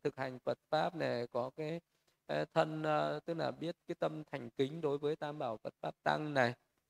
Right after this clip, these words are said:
có cái tâm, ờ, cầu đạo học đạo này, thì đó đã là một cái người đáng quý rồi, là một cái người, vị đó, cái tâm như vậy là hiếm có ở trên đời rồi.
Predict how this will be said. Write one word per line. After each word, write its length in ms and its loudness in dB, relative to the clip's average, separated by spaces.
có 180 -2
cái 100 -2
tâm, 280 0
ờ, 360 4
cầu 160 -2
đạo 180 -2
học 200 -8
đạo 300 2
này, 220 -4
thì 180 -4
đó 480 -4
đã 220 -8
là 160 -8
một 140 -8
cái 100 -10
người 340 -4
đáng 260 -4
quý 220 2
rồi, 120 6
là 80 -4
một 120 -6
cái 100 -4
người, 260 -8
vị 220 -8
đó, 440 6
cái 100 -2
tâm 240 4
như 100 2
vậy 180 2
là 100 -4
hiếm 240 -4
có 200 0
ở 60 -2
trên 240 -4
đời 220 6
rồi. 140 10